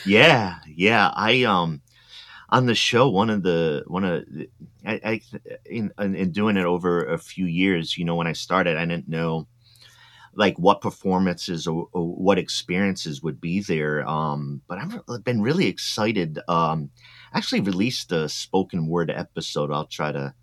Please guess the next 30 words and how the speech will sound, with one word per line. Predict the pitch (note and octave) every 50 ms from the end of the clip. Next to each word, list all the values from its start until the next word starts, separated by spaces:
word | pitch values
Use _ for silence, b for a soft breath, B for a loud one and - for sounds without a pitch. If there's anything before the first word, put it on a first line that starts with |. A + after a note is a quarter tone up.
| _ _ _ _ _ _ _ _ _ _ _
track | - - - F2 D#2+ D#2 - _
down | - D2+ D2 D2 D2 C#2+
and, | C#2+ C#2+ C#2 C2+ -
and | - F2 D2+
get | F2+ F2 D#2+
over | D#2 D#2+ D2+ D2+
to | C#2 D2
you. | D2
You | D2+ D2+
might, | D2+ D#2 D#2 C#2+ - -
you | - D#2+
might | D#2 D#2+ D#2 -
dig | - - - -
it. | D2+ -
It's | - -
short. | - - - - D#2+ C#2+ D#2 -
It's, | - - -
like, | F2 D#2+ -
ten | - - - F2+ D#2+ D#2
minutes, | D#2+ E2 E2+ D2+ D2 - -
but, | - - F2 D#2+
um, | E2 D#2+ D#2+ D2+ D2 C#2+ - _ b b b b b b b b b b b b b
I've | - G#2+ -
had | - A#2+ C3 D3+ C#3
that | B2 F#2+ F2+ F2
in | F2+ E2+ E2
the | E2
shows, | D2+ - - - E2 E2 G2 G2+ F2+ D#2 D2+ C#2+ - - - -
and, | F2 E2+ E2 E2 D#2+ D#2 D#2 D2 - _ _ _ _ _
um, | E2 E2+ D#2+ E2 D#2 D2+ D2+ C#2+ C#2+ D2